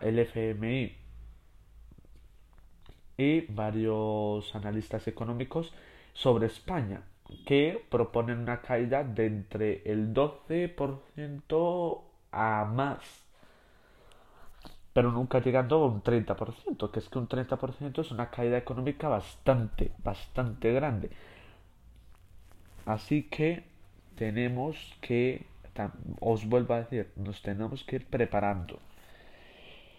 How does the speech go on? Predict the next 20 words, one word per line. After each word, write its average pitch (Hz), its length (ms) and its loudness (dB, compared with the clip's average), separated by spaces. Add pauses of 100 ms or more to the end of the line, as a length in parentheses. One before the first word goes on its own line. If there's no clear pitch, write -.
(320)
El 151 140 8
Producto 190 300 6
Interno 170 360 4
Bruto, 180 520 6
P-, 120 420 6 (180)
P 113 480 2
B 123 160 4
I, 135 180 4 (300)
de 107 560 4 (180)
la, 92 560 -4 (260)
de 95 160 -2
Estados 123 460 4
Unidos 139 440 0 (300)
se - 180 4
derrumbó 139 440 8
un 147 360 4
cuatro 180 600 4
coma 170 520 4
ocho 156 400 4
por - 180 -4